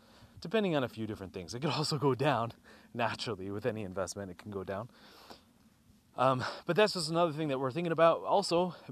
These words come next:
business. So we have a business that is producing a revenue, and that is, uh, pretty cool, and that's a agency, a marketing agency. We do really well with that business, and, uh, we plan on having other businesses. So, for example, Prosperity Movement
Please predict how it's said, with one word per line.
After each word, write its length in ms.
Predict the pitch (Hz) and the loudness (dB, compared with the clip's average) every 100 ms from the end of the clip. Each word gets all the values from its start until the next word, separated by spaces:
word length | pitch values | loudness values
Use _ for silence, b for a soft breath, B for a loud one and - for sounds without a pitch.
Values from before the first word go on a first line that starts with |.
| 123 | 4
business. 420 | 196 170 101 - - B B B B | 4 4 -2 -8 -14 B B B B
So 160 | 147 | 2
we 100 | 151 | 2
have 360 | 175 180 160 131 - | 4 4 2 -2 -4
a 80 | |
business 460 | 131 135 147 180 - - - | -2 0 0 -2 -6 -8 -2
that 240 | 120 - | -2 -2
is 460 | 127 123 117 101 - - _ b b b - | -4 -4 -4 -6 -12 -18 _ b b b -4
producing 420 | 143 135 135 135 | -2 0 -2 -2
a 60 | 120 | 2
revenue, 420 | 120 113 120 151 | 2 2 0 0
and 100 | 139 | 2
that 160 | 120 127 | 2 2
is, 280 | 117 107 | -2 -2
uh, 260 | 120 107 98 - - | 0 2 0 -6 -6
pretty 160 | 156 | -4
cool, 320 | - 147 196 | 2 2 2
and 100 | 147 | -2
that's 220 | 131 127 127 | -2 -2 0
a 220 | 107 98 b b b b b | 0 -2 b b b b b
agency, 440 | 131 143 143 120 | -2 -2 -2 -4
a 40 | 113 | -2
marketing 400 | 110 123 135 113 | -2 -2 -4 -8
agency. 460 | 98 92 101 120 - - - _ - _ b b b b | -10 -10 -12 -12 -16 -20 -20 _ -20 _ b b b b
We 120 | 240 | 2
do 120 | 233 | 4
really 200 | 170 147 | 6 6
well 180 | 107 98 | 6 2
with 100 | 95 | 0
that 160 | 90 92 | -4 -8
business, 340 | 85 123 - - b b b b b b | -10 -12 -16 -20 b b b b b b
and, 400 | 117 123 117 110 | -4 -2 -2 4
uh, 180 | 120 120 120 | 6 6 2
we 220 | 160 185 | -2 -4
plan 300 | 165 151 180 | 0 0 2
on 120 | 175 | 0
having 340 | 156 175 190 202 | 4 4 4 6
other 160 | 220 | 6
businesses. 480 | 196 262 170 113 92 | 6 4 2 0 -2
So, 200 | - 147 | 2 2
for 160 | - 170 | 4 2
example, 420 | 151 214 202 98 | 4 2 2 -2
Prosperity 580 | 127 123 - 139 147 196 | 2 2 2 0 2 2
Movement 420 | 113 107 160 | 0 0 -2